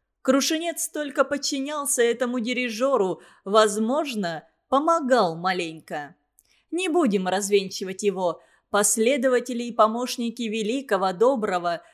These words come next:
тоже достойны великой, доброй славы и чести.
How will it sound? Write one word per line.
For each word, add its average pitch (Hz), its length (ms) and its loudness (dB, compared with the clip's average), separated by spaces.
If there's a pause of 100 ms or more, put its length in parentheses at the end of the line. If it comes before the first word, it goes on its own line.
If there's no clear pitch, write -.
(180)
тоже 294 340 2
достойны 214 960 -2
великой, 202 720 -2
доброй 254 540 2
славы 208 680 -2
и 214 260 -8
чести. 170 760 -2